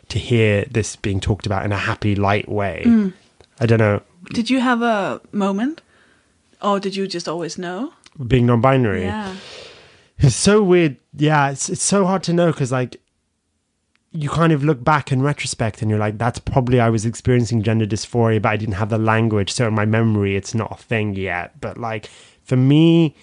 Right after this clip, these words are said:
Speaker 1: two full-on incidents were,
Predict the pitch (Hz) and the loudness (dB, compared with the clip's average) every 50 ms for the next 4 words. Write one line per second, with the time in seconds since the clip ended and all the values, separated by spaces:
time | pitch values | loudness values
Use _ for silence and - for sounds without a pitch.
0 | _ _ _ _ _ _ _ _ _ _ _ _ _ _ _ - - - - - | _ _ _ _ _ _ _ _ _ _ _ _ _ _ _ -20 -16 -12 -8 -2
1 | - 156 147 139 139 135 131 127 127 123 117 107 - - - 131 131 127 123 120 | 0 2 4 4 4 4 4 4 2 0 -2 -4 -8 -6 -2 0 0 2 0 0
2 | 117 117 - 92 107 92 123 104 - 113 107 110 107 104 104 101 - - - - | -2 -2 -4 -6 -6 -6 -6 -6 -6 -6 -6 -6 -6 -6 -8 -10 -12 -14 -16 -16
3 | - - - - - _ - - 120 110 117 110 107 104 104 101 101 - | -14 -14 -16 -18 -20 _ -16 -14 -12 -8 -8 -6 -6 -6 -6 -8 -8 -10